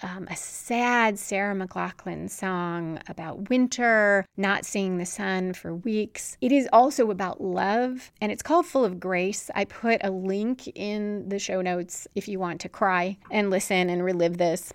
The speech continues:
Buffy walks to her house, and she looks at it from outside. We switch to inside. That song is still playing throughout.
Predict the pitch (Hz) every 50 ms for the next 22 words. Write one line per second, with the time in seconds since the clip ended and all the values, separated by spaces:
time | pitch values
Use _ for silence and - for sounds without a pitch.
0 | - - 220 247 240 254 - 285 233 233 220 220 - - - 240 214 - 202 180
1 | 185 - - - 269 277 285 285 269 262 - - - - - _ - 220 214 208
2 | - - 240 226 202 214 226 254 262 262 262 - 269 240 208 - - - 208 190
3 | - 190 185 - - - - 202 185 180 175 170 165 160 170 180 - - 214 214
4 | 214 - - 269 330 330 - - - - - 214 226 247 247 - - 233 226 226
5 | 226 226 226 214 196 - - - - - 247 240 240 240 240 240 - - 202 -
6 | - - 220 214 208 - - 208 190 190 190 196 - - 185 - - 233 233 233
7 | 220 220 214 214 - -